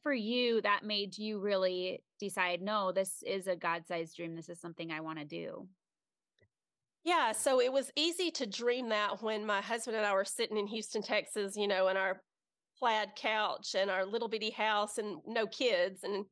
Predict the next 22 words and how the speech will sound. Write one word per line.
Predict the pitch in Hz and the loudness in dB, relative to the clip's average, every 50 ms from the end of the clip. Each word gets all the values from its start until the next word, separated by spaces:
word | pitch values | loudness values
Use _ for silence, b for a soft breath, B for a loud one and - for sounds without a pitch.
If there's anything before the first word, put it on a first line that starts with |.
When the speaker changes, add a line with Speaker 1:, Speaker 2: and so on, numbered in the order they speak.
| _ _ - | _ _ -2
Speaker 2:
you | 226 208 | 0 2
know, | 214 190 | 2 2
to | - 262 | 0 -2
dream | 202 214 214 208 208 | -2 0 0 0 2
big. | 190 220 220 214 214 208 - - _ _ _ _ _ _ _ _ _ _ - | 0 0 0 0 -2 -4 -6 -10 _ _ _ _ _ _ _ _ _ _ 0
But | 269 277 277 - | 0 0 0 2
then | 349 370 370 330 | 2 2 4 4
life | 285 240 220 220 214 214 226 - | 4 4 4 4 4 2 0 -2
happens | - - 196 180 - - - - - - - 214 - - _ _ - | -2 -2 -2 -2 -2 -4 -8 -8 -8 -8 -8 -8 -8 -10 _ _ -2
and | 214 226 226 233 226 226 226 | 0 2 2 2 2 0 -2
you | 233 | -2
get | 208 302 330 | 0 2 2
on | 349 320 262 | 2 2 0
this | 226 220 - | 0 -2 -2
hamster | - 208 240 - - - 247 220 | 0 0 0 0 0 -2 0 2
wheel | 208 220 220 214 | 2 2 4 2
of | 196 185 | 2 2
life. | 196 202 202 190 160 - 185 - - | 4 4 4 4 2 0 -6 -8 -6
And | - - 185 - - - | -6 -6 -6 -6 -8 -4
it's | - 240 240 - - | -4 -4 -2 -2 -6
kinda | - - - 381 453 480 440 | -6 -2 -2 0 2 2 2
like, | 392 359 294 - | 4 2 2 0